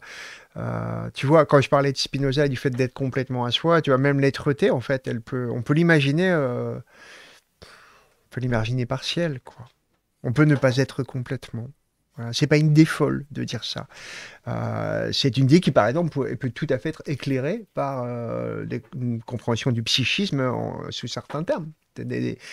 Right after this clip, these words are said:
des ench-, des empêchements d'être. Euh, on doit pouvoir dire, effectivement, euh,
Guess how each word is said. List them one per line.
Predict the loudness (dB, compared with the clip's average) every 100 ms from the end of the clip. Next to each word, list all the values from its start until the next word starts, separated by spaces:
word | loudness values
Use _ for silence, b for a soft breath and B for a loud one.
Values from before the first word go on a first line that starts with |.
| B B
des | 2 2
ench-, | 2 -2
des | -2 -2
empêchements | -2 -4 -4 -4
d'être. | -2 -4 -6 -18 b b b b -10
Euh, |
on | -6
doit | 0 0
pouvoir | 0 2 2 2
dire, | 0 0 0
effectivement, | -2 -6 -10 -8 -4 -4 -2 -4 -4
euh, | -6 -6